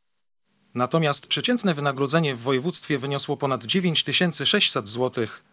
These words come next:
a w Warszawie ponad dziesięć tysięcy złotych.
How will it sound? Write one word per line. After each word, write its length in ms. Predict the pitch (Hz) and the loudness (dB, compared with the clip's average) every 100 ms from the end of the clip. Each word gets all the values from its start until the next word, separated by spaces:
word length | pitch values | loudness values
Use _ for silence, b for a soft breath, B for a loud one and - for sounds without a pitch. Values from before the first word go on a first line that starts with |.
| - | -8
a 100 | 117 | -8
w 40 | |
Warszawie 460 | 113 139 - 208 185 | 2 4 6 4 4
ponad 280 | 147 131 113 | 0 -2 -2
dziesięć 440 | 131 202 135 - | 0 0 2 0
tysięcy 400 | 127 - 110 120 | 0 0 0 0
złotych. 580 | 110 113 - 67 - | 0 -2 -2 -8 -10